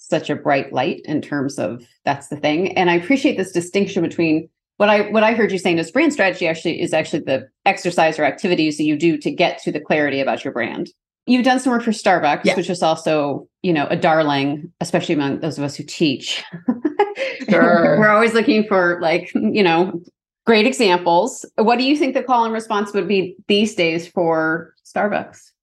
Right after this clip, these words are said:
Speaker 2: Gosh, I don't know. I wanna know what you think.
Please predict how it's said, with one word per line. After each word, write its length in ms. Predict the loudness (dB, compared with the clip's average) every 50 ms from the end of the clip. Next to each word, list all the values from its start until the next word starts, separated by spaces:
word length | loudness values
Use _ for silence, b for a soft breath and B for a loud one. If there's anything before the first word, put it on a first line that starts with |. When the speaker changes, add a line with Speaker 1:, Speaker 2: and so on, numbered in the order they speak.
| _ -12
Speaker 2:
Gosh, 260 | -8 -4 -2 -2 -2 -4 -4
I 160 | -2 0 2
don't 200 | 2 2 2 2
know. 520 | 2 2 2 2 4 2 2 2 0 -2 -2 -2
I 80 | 0
wanna 240 | 2 4 4 4 4
know 100 | 4 2
what 180 | 2 0 -2 -2
you 140 | -2 -2
think. 360 | -2 -2 -6 -10 -10 -10 -18